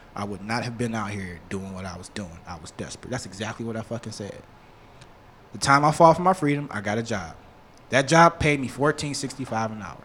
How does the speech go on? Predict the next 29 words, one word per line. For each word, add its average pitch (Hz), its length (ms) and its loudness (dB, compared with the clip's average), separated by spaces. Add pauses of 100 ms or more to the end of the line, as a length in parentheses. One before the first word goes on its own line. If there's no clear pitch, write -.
(380)
So - 140 0
I 135 60 10
went 151 220 4
from 110 220 -4
seven 170 320 6
seventy-five 190 720 10 (420)
to 104 100 -8
nine, 160 600 8
nine 160 260 4
fifty 156 320 0
to 113 60 -4
ten 156 420 -2
to 113 160 -4
eleven, 151 480 6 (480)
three 147 160 4
dollars 156 340 6
and 127 160 -4
forty-five 139 480 2
cents 135 220 -6
jump 117 220 -6
to - 80 -20
four, 127 280 -4
or 104 200 -6
sixty-five, - 580 -4
fourteen 135 300 -2
sixty-five. 104 560 -10 (460)
By 117 120 4
the 117 80 4
time 214 400 10